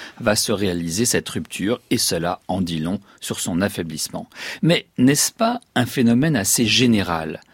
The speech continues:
se demandent deux chercheurs de la prestigieuse Hertie School of Governance de Berlin. Julian Gundlach et Fabian Kunkel viennent de signer une étude assez révélatrice sur ce qui se passe en ce moment en Allemagne. Leur réflexion part d'un cas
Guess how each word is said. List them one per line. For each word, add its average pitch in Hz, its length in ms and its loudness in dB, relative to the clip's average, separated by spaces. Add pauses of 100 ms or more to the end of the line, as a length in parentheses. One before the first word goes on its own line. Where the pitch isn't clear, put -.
se - 160 -2
demandent 113 480 4
deux 139 160 4
chercheurs 156 560 0 (300)
de 101 80 2
la 98 120 4
prestigieuse 127 800 2 (140)
Hertie 127 360 0 (100)
School 123 260 4
of 104 140 -2
Governance 104 840 0
de 101 120 4
Berlin. 78 400 0 (680)
Julian 123 420 6 (240)
Gundlach 131 640 4 (140)
et 90 80 -4
Fabian 92 400 0
Kunkel 156 640 2 (120)
viennent 156 320 2
de 143 100 2
signer 139 400 4
une 113 180 6
étude 147 360 2
assez 104 280 4
révélatrice 131 800 2
sur 143 140 0
ce - 80 -4
qui 143 120 -4
se - 80 -2
passe 196 260 0
en 160 80 2
ce - 160 0
moment 170 220 4
en 110 100 2
Allemagne. 85 580 -4 (560)
Leur 85 240 2
réflexion 110 640 0
part 180 300 2
d'un 113 180 2
cas 180 300 0